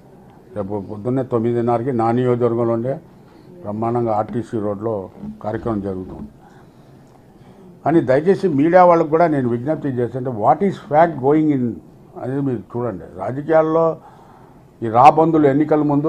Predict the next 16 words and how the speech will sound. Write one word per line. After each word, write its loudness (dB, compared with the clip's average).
మేము 0
ఎప్పుడూ 0
చూస్తుంటాం. 2
ఎన్నికల 0
ముందు -2
కొత్త 0
కొత్త 0
ప-, 4
మొహాలు, 2
కొత్త 0
కొత్త 0
ఈ 2
వాళ్ళు 2
వస్తారు, 0
ఏదేదో 4
మాట్లాడుతుంటారు. -2